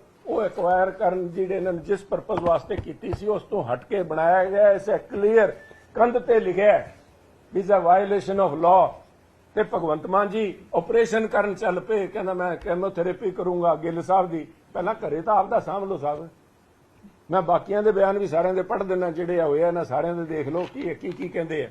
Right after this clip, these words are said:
ਸਭ ਨੇ ਇੱਕ ਵਾਢੇ ਤੋਂ ਲੈ ਕੇ ਸਾਰੇ ਅਖਬਾਰ ਉਹਦੇ, ਤੁਸੀਂ ਕ-, ਸਾਰਿਆਂ ਦੇ ਕੱਢ ਕੇ ਦੇਖ ਲਓ, ਸਾਰਿਆਂ ਨੇ ਬੜਾ ਧੱਕਾ ਹੋ ਰਿਹਾ ਹੈ ਜੀ, ਬੜਾ ਈਡੀ ਨੇ ਧੱਕਾ ਕੀਤਾ ਹੈ। ਆਹ ਧੱਕਾ ਪਿਆ ਸਭ,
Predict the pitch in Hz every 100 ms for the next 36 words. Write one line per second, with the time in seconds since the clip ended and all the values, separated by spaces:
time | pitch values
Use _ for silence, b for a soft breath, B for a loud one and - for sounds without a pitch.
0 | - - - - 190 220 220 165 - _
1 | - 202 190 - 196 196 208 202 175 175
2 | 185 202 - 165 190 214 147 165 165 175
3 | 180 180 214 180 143 - 139 160 185 185
4 | 170 170 165 160 156 196 - 143 196 226
5 | 208 156 - - _ _ _ _ _ _
6 | _ _ _ _ _ _ _ - 185 202
7 | 196 - - 175 185 165 170 165 160 147
8 | 165 196 180 180 180 180 180 - 165 143
9 | - - 170 180 - - 165 - 143 135
10 | 180 139 139